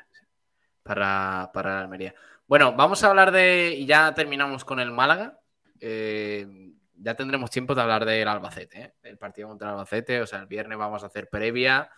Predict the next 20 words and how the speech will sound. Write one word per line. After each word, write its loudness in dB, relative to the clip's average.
mañana -6
hay -4
frecuencia -18
malaguista, -6
en -12
fin, -14
que, -20
que -14
va -8
a -2
haber, -4
va -14
a -8
haber -6
tiempo -20
de, -20
de -10
hablar 0
de -2
esa, -2